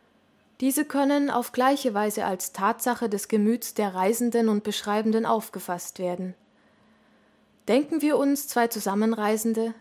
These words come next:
die ihre Auffassungen wiedergeben. Diese Auffassungen werden verschieden sein. Kennen wir die objektive Beschaffenheit der Sache, so wird die Differenz dadurch recht deutlich für uns.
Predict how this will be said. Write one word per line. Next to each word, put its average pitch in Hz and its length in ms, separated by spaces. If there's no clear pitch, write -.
die 220 80
ihre 208 180
Auffassungen 220 640
wiedergeben. 185 580
Diese 208 220
Auffassungen 247 640
werden 240 220
verschieden 233 480
sein. 180 360
Kennen 240 360
wir 254 140
die 247 160
objektive 233 600
Beschaffenheit 226 800
der 208 140
Sache, 254 480
so 240 200
wird 320 200
die 277 100
Differenz 240 640
dadurch 233 480
recht 214 300
deutlich 196 380
für 202 140
uns. 185 380